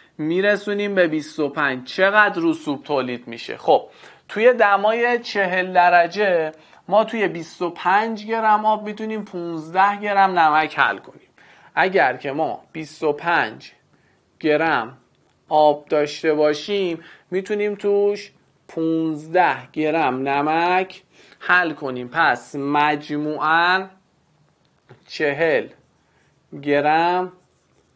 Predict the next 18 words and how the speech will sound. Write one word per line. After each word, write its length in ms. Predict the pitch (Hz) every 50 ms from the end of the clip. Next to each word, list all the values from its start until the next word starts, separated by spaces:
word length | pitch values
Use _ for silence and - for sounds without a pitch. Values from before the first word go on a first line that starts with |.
| _ _ _ _ -
محلول 720 | 151 147 147 147 147 143 143 143 147 160 196 214 202 190
داریم. 360 | 175 131 107 87 73 - 151 156
بیایم 320 | 185 220 240 247 247 220
حساب 380 | 214 196 190 - 214 214 202 -
کنیم 300 | - 175 160 151 147 147
توی 240 | 147 - 190 208 214
این 300 | 208 214 185 147 147 - _ - - - - - -
محلول 580 | 156 156 160 165 165 160 156 165 180 196 190 160
هشتاد 600 | 143 151 151 147 143 - - - 156 151 147 147 156
گرمی 540 | 156 156 151 156 156 156 165 190 208 214
ما 440 | 208 208 214 214 196 180 170 170 170 - - - _ _ -
چقدر 500 | - - 208 202 175 160 151 147 147 151
نمک 460 | 156 151 151 156 165 175 180 175 -
وجود 680 | 156 151 151 151 160 165 175 180 185 190 190 190 190 -
داشته. 520 | - 156 143 135 131 - - - 131 113
خب 320 | - - - 165 135 - - - _ _ _ _ _ _ _ _ - - _ _ _ _ _ _ _ _ _ _ _ _ _ _ _ _ _ _ _ _ _ _ _ _ _ _ _ -
می‌گیم 320 | 156 151 151 151 180 185 175
محلول 1000 | 165 160 156 151 147 147 135 151 156 156 160 170 175 175 185 190 190 190 185